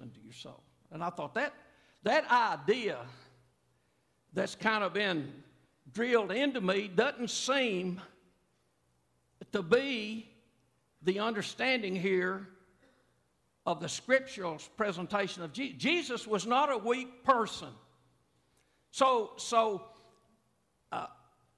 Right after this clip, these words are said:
I, I was looking for some help on this, and I found a book written by J. Wallace Hamilton.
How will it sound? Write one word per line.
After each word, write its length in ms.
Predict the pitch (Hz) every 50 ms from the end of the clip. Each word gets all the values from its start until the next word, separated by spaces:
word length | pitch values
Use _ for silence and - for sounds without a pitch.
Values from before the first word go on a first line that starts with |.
| _ _ _ _ _ _ _ _ - _ _
I, 140 | - 208 220 -
I 100 | - 202 214
was 180 | 196 170 -
looking 380 | 180 214 302 359 370 359 349 311
for 180 | - - 233 202
some 240 | - - 196 160
help 380 | 139 - 233 240 220 190 165 - - - - - - -
on 240 | 160 165 160 156
this, 540 | 143 151 143 143 147 151 156 - - - - - _ _ _ _ _ _ _ _ _ _ _ _ _ _ _ _ _ _ _ _ _ _ _ _ _ _ _ -
and 140 | - - 196
I 80 | 185
found 400 | 165 - - 247 254 269 285 285
a 40 | 285
book 520 | 262 254 247 233 214 180 143 135 - - - - - - - _ _ _ _ _ _ _ _ _ -
written 300 | 175 202 220 - 233 208
by 180 | 185 170 156
J. 320 | 139 120 175 202 214 240 254
Wallace 480 | 214 214 220 226 240 247 254 240 -
Hamilton. 540 | - 220 220 202 175 156 147 - - - -